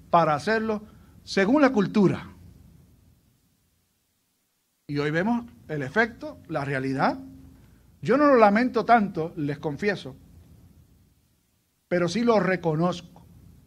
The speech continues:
Me encantaría que el domingo fuera un día en donde esencialmente a la cultura se nos invitara a adorar a Dios. Les digo que no lo lamento porque uno define sus lealtades.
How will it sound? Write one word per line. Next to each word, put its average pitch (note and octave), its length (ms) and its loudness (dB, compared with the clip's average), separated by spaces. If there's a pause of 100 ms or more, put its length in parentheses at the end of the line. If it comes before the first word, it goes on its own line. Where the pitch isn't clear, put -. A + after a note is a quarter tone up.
(460)
Me D3 140 -6
encantaría E3 760 -2 (480)
que E3 60 -6
el D#3 80 -2
domingo E3 340 -4
fuera F3+ 220 -2
un F3 100 -4
día F#3 400 0
en D#3 220 -6
donde D3 320 -6
esencialmente F#3+ 680 -4
a F3+ 40 -2
la F3 100 -4
cultura F3 400 -4
se E3 140 -10
nos D#3+ 120 -4
invitara F#3+ 640 -2 (300)
a D3 120 -8
adorar C#3+ 500 -2 (600)
a C3+ 120 -8
Dios. B2+ 200 -8
Les C3+ 100 -10
digo A#3+ 180 -4
que G3+ 140 -4
no G#3+ 120 0
lo A#3 140 2
lamento G#3+ 500 2 (120)
porque D#3+ 480 -8
uno B3 340 -6
define G#3 480 -6
sus E3 180 -6
lealtades. D3 800 -8